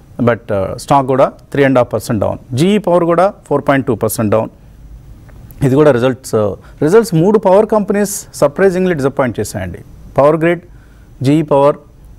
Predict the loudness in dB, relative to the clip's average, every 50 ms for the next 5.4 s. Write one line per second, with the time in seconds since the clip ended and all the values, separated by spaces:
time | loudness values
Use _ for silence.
0 | -12 -6 -2 -2 0 0 0 0 2 2 4 4 4 2 -2 -4 -8 -10 -10 -12
1 | -16 -20 -20 -20 -20 -20 -20 -20 -12 -4 0 2 2 2 2 0 -2 -2 2 2
2 | 2 2 2 2 0 0 -2 -2 -2 -2 -2 0 0 2 2 2 0 0 -2 -4
3 | -8 -14 -20 -20 -20 -16 -6 -2 -2 0 0 0 -2 -2 -2 -2 0 0 0 -2
4 | -2 -8 -14 -20 -20 -20 -20 -20 -20 -12 -6 -4 -2 -2 -2 -2 -4 -6 -6 -6
5 | -6 -2 0 0 0 0 -2